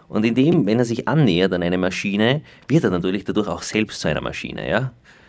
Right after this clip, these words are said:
Also wir funktionieren ja auch nur mit, äh, mit, äh, Regelmäßigkeiten, mit Abläufen,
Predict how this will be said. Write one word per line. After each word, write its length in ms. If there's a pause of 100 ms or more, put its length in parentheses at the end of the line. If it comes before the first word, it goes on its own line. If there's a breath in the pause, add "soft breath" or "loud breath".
(120)
Also 360
wir 100
funktionieren 460
ja 100
auch 220
nur 340
mit, 240
äh, 380 (360 soft breath)
mit, 300
äh, 400 (380)
Regelmäßigkeiten, 1160
mit 200
Abläufen, 640